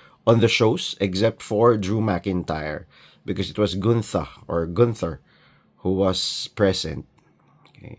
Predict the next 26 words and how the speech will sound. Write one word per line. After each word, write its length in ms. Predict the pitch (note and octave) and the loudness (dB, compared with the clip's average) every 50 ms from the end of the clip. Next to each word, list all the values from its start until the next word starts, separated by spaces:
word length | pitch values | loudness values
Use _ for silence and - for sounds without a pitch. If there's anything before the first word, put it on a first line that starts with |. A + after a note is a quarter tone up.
| F#2+ | -16
so 140 | - - E2 | -14 -12 -10
it's 180 | D#2+ - - - | -10 -12 -12 -12
a 80 | E2 | -10
lenticular 800 | D#2+ D2+ D#2 D#2 D2 - F2 - - F2+ F2 F2 E2+ E2+ E2+ E2+ | -10 -8 -8 -10 -10 -12 -12 -10 -6 -6 -4 -4 -4 -6 -6 -6
poster. 560 | E2 - F2 F2 E2 - - - F#2 F2+ - - _ _ _ _ _ _ _ _ _ _ _ | -6 -6 -6 -8 -8 -10 -10 -8 -8 -8 -8 -12 _ _ _ _ _ _ _ _ _ _ _
You 80 | - | -16
can 160 | - F2 D#2+ E2+ | -10 -10 -8 -8
see 220 | - - D#2+ E2 | -8 -8 -10 -10
it 180 | D#2+ - - E2+ | -10 -8 -6 -6
moving 340 | E2+ E2+ C#2+ E2 F2+ G2 | -4 -4 -4 -4 -4 -4
depending 400 | F2+ F2 - - E2+ E2+ E2+ E2+ | -4 -4 -4 -4 -4 -2 -2 -4
on 140 | E2+ E2 D#2 | -4 -4 -4
the 80 | D2+ C2 | -4 -6
angle. 640 | D#2+ D#2 D#2 D#2 D#2 F2 F2 F#2+ G#2 C3 C#3 C#3 - _ _ _ _ _ _ - - - _ - - _ - | -6 -6 -8 -6 -6 -4 -4 -4 -4 -6 -8 -10 -14 _ _ _ _ _ _ -20 -20 -20 _ -20 -14 _ 2
And 340 | - A2+ A#2 A#2+ A#2+ B2 G#2 | 4 6 6 6 6 4 2
we 140 | G#2 A2+ A2 | 0 0 2
have 720 | A#2 A2+ A#2 A#2+ B2 C3+ C3+ A#2 A2+ C3 C3 B2 B2 A#2 - - - - - - _ - - | 4 6 6 6 6 4 4 4 2 2 2 0 -2 -6 -12 -20 -20 -20 -20 -20 _ -16 -10
this 340 | - F2 G2 A#2 A2+ - - | -2 2 2 2 4 2 2
miniature 500 | A2 A#2 A#2 A#2 A#2 G#2 - A2 G#2 G#2 | 2 2 4 2 2 0 0 0 0 2
belt, 400 | F#2 F2 G#2 G#2+ A#2+ C3 - _ | 4 4 6 6 6 4 0 _
Superstar, 840 | - - - - A#2+ - - B2 A2+ - - - A#2 G#2+ G#2+ G#2 G#2+ G2+ | -6 -4 -2 -2 -2 -2 0 0 0 0 0 0 2 2 4 2 2 2
W 220 | A#2+ A2 B2 A#2 | 2 2 2 4
W 300 | G#2+ A#2+ A2+ A2 A#2 A#2 | 4 4 4 4 2 0
E 200 | D2 G#2+ A#2+ B2 | 0 -2 -2 -2
Superstar 540 | - - A#2+ - A2 A2 - - A2+ G#2+ G#2 | -4 -4 -4 -2 -2 -2 0 0 0 0 0
Experience. 960 | F#2 - - - - A2+ A2 G#2+ G#2+ G#2+ G#2+ G#2 G#2+ C#3+ C#3+ - - - - | -2 -6 -6 -4 -2 0 0 0 0 0 0 0 0 -2 -6 -10 -12 -16 -18